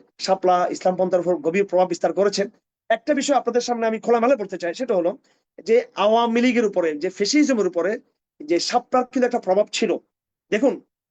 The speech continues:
শাপলার ঘটনা যদি না ঘটতো, তাহলে দিল্লির এজেন্ডা ছিল আরো ভয়াবহ। দিল্লি totally সেকুলারাইজেশন চেয়েছে বাংলাদেশে। দিল্লি এবং দিল্লির মদতপুষ্ট প্রথম আলো, ডেইলি স্টার গোষ্ঠী এবং তাদের যে এখনো, তাদের যে, এই সেকুলার যে এলিমেন্ট গুলো রয়েছে, কেউ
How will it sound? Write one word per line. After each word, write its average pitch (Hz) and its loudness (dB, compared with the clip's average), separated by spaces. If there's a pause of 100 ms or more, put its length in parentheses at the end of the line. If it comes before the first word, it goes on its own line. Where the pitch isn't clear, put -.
শাপলার 262 0
ঘটনা 240 2
যদি 233 0
না 190 2
ঘটতো, 220 0
তাহলে 214 2
দিল্লির 226 0
এজেন্ডা 220 0
ছিল 247 0
আরো 214 2
ভয়াবহ। 170 0 (460)
দিল্লি 247 0
totally 269 0
সেকুলারাইজেশন 220 0
চেয়েছে 185 -2
বাংলাদেশে। 147 -4 (420)
দিল্লি 247 4
এবং 214 0
দিল্লির 208 0
মদতপুষ্ট 226 -2
প্রথম 220 2
আলো, 220 4
ডেইলি 202 2
স্টার 202 -4
গোষ্ঠী 202 -2
এবং 202 2
তাদের 190 0
যে 180 0
এখনো, 196 0 (300)
তাদের 180 2
যে, 190 2 (280)
এই 175 4
সেকুলার 202 0
যে 196 -4
এলিমেন্ট 233 0
গুলো 240 4
রয়েছে, 202 0 (460)
কেউ 208 2